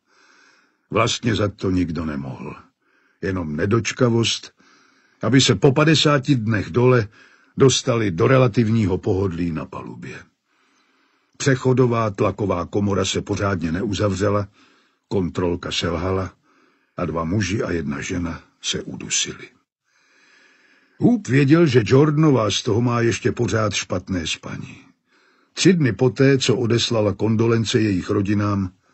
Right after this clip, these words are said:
nevyšla z kajuty. Právě to z ní v jeho očích dělalo skvělou kapitánku,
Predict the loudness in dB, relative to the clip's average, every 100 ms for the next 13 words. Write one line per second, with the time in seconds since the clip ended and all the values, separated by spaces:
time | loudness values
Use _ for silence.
0 | _ _ _ _ _ _ -8 -6 -4 -4
1 | -6 -8 -8 -8 -12 -14 -20 -20 _ _
2 | _ _ _ _ _ _ _ _ _ -2
3 | 0 4 4 4 6 4 6 6 6 6
4 | 4 2 -2 -2 -2 -2 -6 -18 _ _
5 | _ -2 0 0 -2 -4 -4 0 2 2
6 | 0 -2 -6 -8 -8 -12 -14 -16 -16